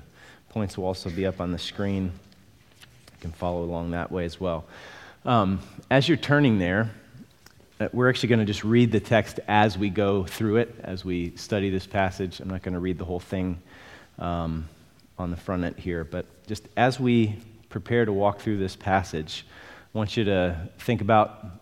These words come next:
your own heart, your own life in relation to God and how you relate to him. Do you relate to God? This is, like, day in and day out.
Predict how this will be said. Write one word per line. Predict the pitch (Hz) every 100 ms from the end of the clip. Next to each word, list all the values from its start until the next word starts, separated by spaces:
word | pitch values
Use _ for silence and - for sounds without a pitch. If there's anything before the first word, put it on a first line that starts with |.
| _
your | 107 107
own | 113 113 107
heart, | 92 - 147 -
your | 101
own | 101
life | 101 123 143 -
in | 98
relation | 98 107 110 120 107
to | -
God | 98 101 107 107
and | 92
how | 98 104
you | 98 98 95
relate | 95 101 110
to | -
him. | 107 117 113 113 - - - - - - _ _ _ _ _ _ _ _ 104
Do | 98
you | 131 170 160 160 170 175 160 117
relate | 123 120 113 113 135 - - -
to | 131
God? | 101 117 107 87 80 90 120 120 - _ _ _ _ _ _ _ _
This | -
is, | 104 101
like, | 87 85 - - - - - - - - 87
day | 107 123
in | 131
and | 127
day | 131 127
out. | 113 107 104 -